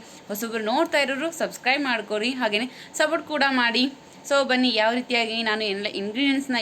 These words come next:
ಯೂಸ್ ಮಾಡಿ, ಆ, ರೆಸಿಪೀಸ್ನ ಮಾಡ್ತೀನಿ ಅಂತ ತೋರಿಸ್ಕೊಡ್ತೀನಿ. ಈ ರೀತಿ ಚಿಕನ್ ರೆಸಿಪೀಸ್ ಆಗಿರ್ಬೋದು, ಚಿಕನ್ ಬಿರಿಯಾನಿ ಆಗಿರ್ಬೋದು, ನೀವು ತುಂಬಾ ನೋಡಿರ್ತೀರ ಅಲ್ವಾ? ಹಾಗೆಯೇ ಅದರಲ್ಲಿ ತುಂಬ ವಿಧವಾಗಿ ಕೂಡನೂ ಮಾಡಿರ್ತಾರೆ. ಆ, ನಾನು ಕೂಡ ಸ್ವಲ್ಪ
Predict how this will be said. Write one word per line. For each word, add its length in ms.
ಯೂಸ್ 160
ಮಾಡಿ, 200
ಆ, 40
ರೆಸಿಪೀಸ್ನ 380
ಮಾಡ್ತೀನಿ 400
ಅಂತ 100
ತೋರಿಸ್ಕೊಡ್ತೀನಿ. 680
ಈ 160
ರೀತಿ 200
ಚಿಕನ್ 300
ರೆಸಿಪೀಸ್ 460
ಆಗಿರ್ಬೋದು, 560
ಚಿಕನ್ 420
ಬಿರಿಯಾನಿ 380
ಆಗಿರ್ಬೋದು, 500
ನೀವು 260
ತುಂಬಾ 280
ನೋಡಿರ್ತೀರ 540
ಅಲ್ವಾ? 200
ಹಾಗೆಯೇ 340
ಅದರಲ್ಲಿ 300
ತುಂಬ 340
ವಿಧವಾಗಿ 420
ಕೂಡನೂ 520
ಮಾಡಿರ್ತಾರೆ. 560
ಆ, 680
ನಾನು 300
ಕೂಡ 140
ಸ್ವಲ್ಪ 320